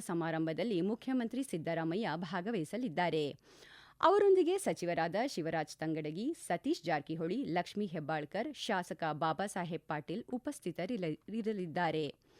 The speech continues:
ವಿಚಾರಣಾ ಸಂಕಿರಣ, ವಿಶೇಷ ಉಪನ್ಯಾಸ,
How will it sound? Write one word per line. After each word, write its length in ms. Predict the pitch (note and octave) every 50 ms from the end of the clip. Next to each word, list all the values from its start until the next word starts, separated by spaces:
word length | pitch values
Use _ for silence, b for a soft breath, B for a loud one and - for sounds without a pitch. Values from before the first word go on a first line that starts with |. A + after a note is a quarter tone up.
| B B B B B B B B B -
ವಿಚಾರಣಾ 520 | B3 C#4 - - F4 F4 F4 F4 E4+ F4
ಸಂಕಿರಣ, 480 | - - G#3+ F#3 F#3 - E3+ E3 E3+ F3 F#3 A#3
ವಿಶೇಷ 420 | A3 E3+ F3+ E3+ - F3+ F3+ - - - -
ಉಪನ್ಯಾಸ, 500 | D#3+ - D#3+ D#3+ E3+ D#3+ D#3+ D#3 -